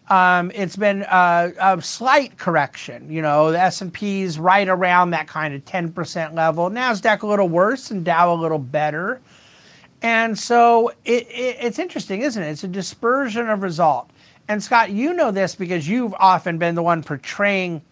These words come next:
you're the, the messenger to the media sometimes when I'm portraying my viewpoint and you're telling the Wall Street Journal or Washington Post or,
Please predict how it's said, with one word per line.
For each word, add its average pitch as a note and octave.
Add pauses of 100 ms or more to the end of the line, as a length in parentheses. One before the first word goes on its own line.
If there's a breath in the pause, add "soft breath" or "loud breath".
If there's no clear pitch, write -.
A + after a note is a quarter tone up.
(220)
you're G#3
the, D#3+
the D#3
messenger E3+
to E3+
the C#3+
media G#3
sometimes D#3
when D#3
I'm F#3 (480 soft breath)
portraying F3+
my F#3+
viewpoint D#3+
and D3+
you're F#3+
telling F3+
the D#3
Wall E3+
Street E3
Journal E3+
or C#3+
Washington D#3+
Post E3
or, C#3+